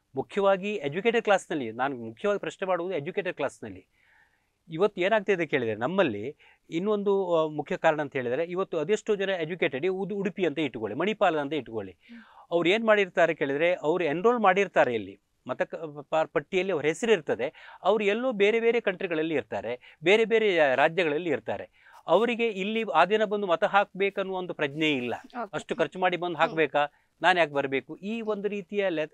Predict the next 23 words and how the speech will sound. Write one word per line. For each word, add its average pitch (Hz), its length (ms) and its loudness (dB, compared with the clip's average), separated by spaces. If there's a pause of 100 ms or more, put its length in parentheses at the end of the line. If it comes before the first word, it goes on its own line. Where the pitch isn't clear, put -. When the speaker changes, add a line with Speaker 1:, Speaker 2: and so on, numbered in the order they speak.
(160)
Speaker 1:
ಲೆ-, 143 640 -6
ಲೆಥರ್ಜಿ 185 340 0
ಉಂಟಲ್ಲ, 110 380 -2
Speaker 2:
ಹ್ಮ್. 226 400 -6
Speaker 1:
ಈ 180 100 -2
ರೀತಿಯ 202 300 -4
ಒಂದು 180 240 -4
ಭಾ-, 143 260 -10
ಮನೋ, 165 500 -4
ಆ, 135 260 -4
ಭಾವನೆ 123 400 -6
ಉಂಟಲ್ಲ, 110 280 -8 (380)
ಇದು 185 240 -6
ಒಂದು 196 260 0
ಕಾರಣ 139 240 2
ಆಗತ್ತೆ. 107 300 -4
Speaker 2:
ಹ್ಮ್. - 600 -18
Speaker 1:
ಮಾ-, 170 180 -8
ಮಾತ್ರ 190 280 0
ಅಲ್ಲ, 160 160 0
ಇನ್ನು 214 320 -4
ಕೆಲವರಿಗೆ 220 440 2
ಇರ್ತದೆ, 160 580 -2